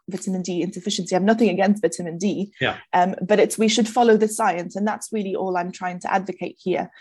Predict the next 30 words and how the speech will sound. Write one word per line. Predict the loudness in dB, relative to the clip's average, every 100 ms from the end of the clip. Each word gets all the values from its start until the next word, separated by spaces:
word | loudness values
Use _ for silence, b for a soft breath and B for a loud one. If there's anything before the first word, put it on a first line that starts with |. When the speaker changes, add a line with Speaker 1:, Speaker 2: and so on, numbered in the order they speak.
| B B 0
Speaker 2:
Mm. | 2
Speaker 1:
Um, | 4 2 4
and, | 4 4 4
and | 6
where | 6
there | 4 4
is | 2
not, | 0 0 -2
there, | -4
where | -2 -2
there | 0 0
is | 0
no | 0 0 0
robust, | -2 -2 -4 -8 -10 -20 _ b b b -4
um, | -2 -2 -2
randomized | 0 0 -2 -4 -6 -6
clinical | -8 -6 -6
trial | -6 2 4 4 2 0
data, | 0 -2 -2 -4 -4 b b b
but | -2 2
there | 4 4
is | 2 0
some | 0 0
studies | -2 -4 -4 -6
suggesting | -6 -8 -8 -8 -4
benefit, | -2 -2 -4 0
there | 2
should | 2 -2 0
be | 2
a, | 2